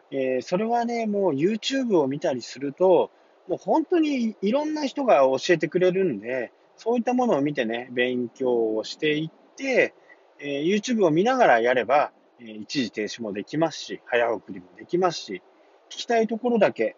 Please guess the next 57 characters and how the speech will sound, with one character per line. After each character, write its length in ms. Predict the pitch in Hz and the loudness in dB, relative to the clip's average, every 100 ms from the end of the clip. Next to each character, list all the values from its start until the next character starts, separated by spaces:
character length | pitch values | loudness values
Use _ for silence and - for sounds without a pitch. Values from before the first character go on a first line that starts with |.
| _ | _
見 160 | 165 | 0
た 160 | 185 254 | 2 2
い 60 | 175 | 2
と 120 | 147 | -2
こ 100 | 147 | -2
ろ 80 | 123 | -4
だ 120 | 104 | -4
け、 140 | 107 139 | -8 -2
勉 280 | 196 262 | 0 0
強 180 | 240 254 | -4 -8
し 80 | 233 | -6
た 120 | 269 | -4
い 80 | 262 | -4
と 100 | 262 | -6
こ 160 | 240 262 | -8 -6
ろ 100 | 254 | -6
だ 140 | 277 | -8
け 160 | 285 294 | -2 0
を 80 | |
見 120 | 214 175 | 2 4
れ 140 | 156 | 4
る 100 | 120 | 0
と 140 | - | -6
い 120 | 131 123 | -2 -2
う 40 | |
の 80 | 123 | 0
が、 160 | 196 185 | 2 2
や 80 | |
っ 60 | 127 | 2
ぱ 100 | 151 | 0
り 80 | 127 | -2
YouTube 340 | 110 110 151 | -2 -2 -6
の 120 | 120 90 | -8 -6
い 120 | 123 | -6
い 40 | |
と 100 | 127 | -6
こ 120 | 95 | -10
ろ 100 | 90 | -14
で 100 | 87 | -16
も 140 | 92 92 | -16 -14
あ 60 | 104 | -12
り 60 | |
ま 120 | 131 147 | -10 -10
す 60 | |
か 100 | - | -12
ら 80 | - | -20
ね。 220 | - 117 - _ _ _ - | -20 -20 -20 _ _ _ -12
え 120 | 113 | -10
ー、 40 | |
そ 140 | 113 127 | 0 0
う 40 | |
い 40 | 117 | 2
っ 20 | |
た 120 | 131 | 2
も 120 | 143 | 2
の 140 | 214 | 2
を 80 | 226 | 0